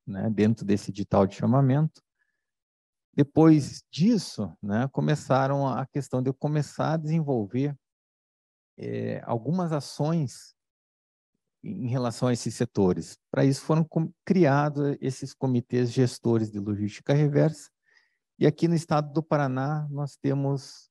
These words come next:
duas figuras importantes que são essas entidades gestoras que foram criadas. Então nós temos i-, i-, o ilog,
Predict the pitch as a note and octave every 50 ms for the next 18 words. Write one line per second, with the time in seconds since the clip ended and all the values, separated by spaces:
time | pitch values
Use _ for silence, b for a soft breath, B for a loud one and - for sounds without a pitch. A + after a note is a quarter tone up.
0 | _ _ B2 C#3 D#3 E3 D#3 D3+ - - C#3 A#2+ A2 A#2 B2+ C3+ C3+ C3+ C3+ C3
1 | B2 - - - - C3+ B2+ _ C3+ C3 - _ - C3 C#3 C#3 - - - -
2 | - - C3+ C#3 C3+ - C3+ C3 C#3+ D3 C#3+ - - C3 A#2 B2+ C3+ E3+ F#3+ F#3
3 | D#3+ D3+ D3+ C3+ B2+ - _ C3 C3 B2+ B2 A#2+ - _ _ _ A2+ G#2+ G#2+ G#2+
4 | _ _ - G#2 F#2 F2+ F2+ F2 D#2+ _ F#2+ - - _ _ _ _ _ _ _
5 | _ _ _ _ _ _ _ B2 A#2+ B2 A2+ - _ B2 B2 B2 A#2+ A2+ A2+ A#2
6 | A2+ A2 - - - - A#2+ B2 B2 B2 C3 D3+ D#3+ E3 D3+ C3+ C#3+ D#3 E3+ -